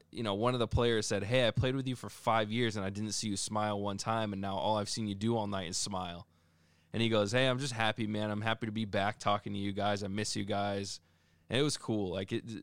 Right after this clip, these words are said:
like, w-, watching this whole Zoom call and, and watching the game and seeing them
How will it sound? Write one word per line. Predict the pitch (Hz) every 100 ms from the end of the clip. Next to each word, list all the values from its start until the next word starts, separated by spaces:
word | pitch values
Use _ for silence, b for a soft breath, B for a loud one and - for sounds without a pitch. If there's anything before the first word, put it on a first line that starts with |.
| -
like, | 113 107
w-, | 87 92 _
watching | 120 139 - 147
this | 143 123
whole | 123 120
Zoom | 107 110 110
call | 117 117 113
and, | 104 101
and | 101 104
watching | 101 110 110
the | 107
game | 95 92 104 104 101
and | 95 95 b b b -
seeing | - 120 120
them | 113 110 110 107